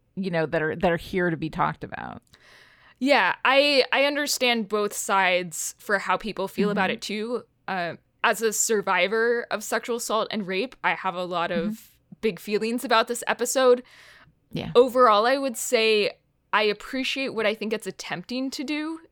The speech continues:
Speaker 2: in the long-term
Speaker 1: Mm-hmm.
Speaker 2: arc of season six and the series as a whole. Um, but yeah, so I'm probably gonna hang back a little bit while you guys start out talking about the other parts
Speaker 1: Uh-huh.
Speaker 2: of the episode,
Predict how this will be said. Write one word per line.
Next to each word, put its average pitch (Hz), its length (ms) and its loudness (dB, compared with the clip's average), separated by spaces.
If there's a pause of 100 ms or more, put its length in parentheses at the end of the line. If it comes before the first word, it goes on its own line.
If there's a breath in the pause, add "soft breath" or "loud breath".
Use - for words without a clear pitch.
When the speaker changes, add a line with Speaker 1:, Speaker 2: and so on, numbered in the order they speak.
(180)
Speaker 2:
in 233 140 0
the 233 80 0
long-term 226 580 2
Speaker 1:
Mm-hmm. 208 100 0
Speaker 2:
arc 202 400 2
of 196 100 -6
season 208 400 -6
six - 560 -4
and 208 140 -2
the 196 60 -4
series 185 400 -4
as 190 100 -10
a 190 80 -6
whole. 185 380 -2 (800 soft breath)
Um, 170 480 -4 (1040)
but 202 100 -4
yeah, 170 180 2
so 240 420 4 (180)
I'm 262 100 2
probably 320 240 4
gonna 330 200 2
hang 240 320 -4
back 185 480 0 (420)
a 226 60 0
little 254 200 4
bit 208 180 2
while 226 120 4
you 208 160 -2
guys 202 320 2
start 202 320 0
out 190 320 2
talking 208 260 -4
about 196 160 -4
the - 80 -4
other 185 180 0
parts 226 220 0
Speaker 1:
Uh-huh. 262 60 -6
Speaker 2:
of 220 60 -4
the 170 80 2
episode, 240 480 4